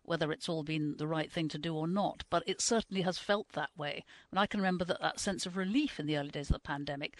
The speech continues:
that, yeah, here is somebody h-, putting their arms around the country and sort of saying, "Look, you know, we're not, you're not all going to go bust straight away. You know, this is, this is not the end of days. You know, we will help. We're a rich country. We will help." And I think,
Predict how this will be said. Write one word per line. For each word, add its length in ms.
that, 80
yeah, 240
here 180
is 100
somebody 420
h-, 160
putting 240
their 180
arms 240
around 240
the 80
country 300
and 80
sort 100
of 60
saying, 160
"Look, 200
you 80
know, 120
we're 120
not, 180
you're 120
not 160
all 140
going 200
to 60
go 140
bust 280
straight 280
away. 300
You 60
know, 100
this 160
is, 160
this 120
is 100
not 200
the 100
end 140
of 140
days. 360
You 80
know, 80
we 160
will 180
help. 300
We're 200
a 40
rich 240
country. 320
We 180
will 160
help." 360
And 160
I 100
think, 340